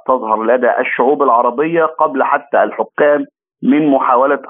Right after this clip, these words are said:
التخلص من نظام الولايات المتحدة الأمريكية والنظام الغربي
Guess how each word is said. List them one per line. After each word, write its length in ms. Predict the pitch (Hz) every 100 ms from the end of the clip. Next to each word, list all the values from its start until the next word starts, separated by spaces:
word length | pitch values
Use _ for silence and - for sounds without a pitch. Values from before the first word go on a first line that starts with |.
| 131 - _ _ -
التخلص 600 | 131 170 175 127 110 123
من 200 | 127 131
نظام 320 | 117 131 139
الولايات 460 | 117 113 117 135 127
المتحدة 560 | 113 113 - 131 117
الأمريكية 580 | 104 110 107 107 151 151
والنظام 500 | 135 127 120 139 160
الغربي 680 | 139 123 165 147 160 160